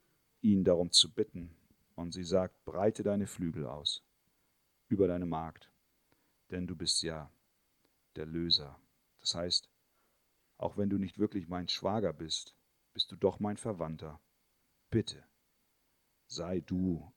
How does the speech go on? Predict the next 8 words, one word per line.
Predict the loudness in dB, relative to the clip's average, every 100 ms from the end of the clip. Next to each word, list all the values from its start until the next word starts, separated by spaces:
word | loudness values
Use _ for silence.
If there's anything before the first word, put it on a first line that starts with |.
| _
unser | -4 -4 -4 -12
Löser. | -6 -6 -6 -14 -20 _ _ _ _ _ _ _ -20 -20 _ _ _ _ _ _ _ _ _ _ _ -20 -20 -20 -20 _ 4
Wie | 8
reagiert | 12 12 12 12 10
Boas | 12 12 10 6 2 _ _ _ _ _ _ _ _ _ _ _ _ _ -20 -14
auf | -14 -8
diesen, | -4 -4 -6 -10 _ _ _ _ _ _ _ _ _ _ _ _ _ _
ja, | -6 -4 -6